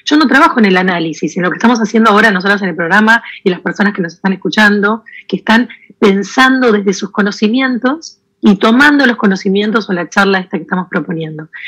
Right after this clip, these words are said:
Cuando vos bajás a estados meditativos, que es muy sencillo, lo haces a través de visualización de imágenes, en mi caso,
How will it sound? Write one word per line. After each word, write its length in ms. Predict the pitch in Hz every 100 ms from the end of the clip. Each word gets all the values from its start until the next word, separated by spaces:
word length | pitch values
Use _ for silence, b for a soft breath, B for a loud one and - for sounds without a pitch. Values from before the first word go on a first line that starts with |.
| B B
Cuando 260 | 220 208 233
vos 300 | 320 - -
bajás 380 | 202 190 269 -
a 20 |
estados 300 | 220 233 226
meditativos, 720 | 208 190 196 185 190 165 180
que 120 | -
es 180 | 240 -
muy 280 | 262 294 202
sencillo, 600 | - 165 - 151 170 214 _ _ _ _
lo 120 | 185
haces 260 | 165 196 180
a 40 | 175
través 200 | 180 185
de 60 |
visualización 560 | 185 170 170 185 - 202
de 60 |
imágenes, 520 | 185 175 - 170 226 220
en 60 |
mi 100 | 165
caso, 460 | 156 170 - 247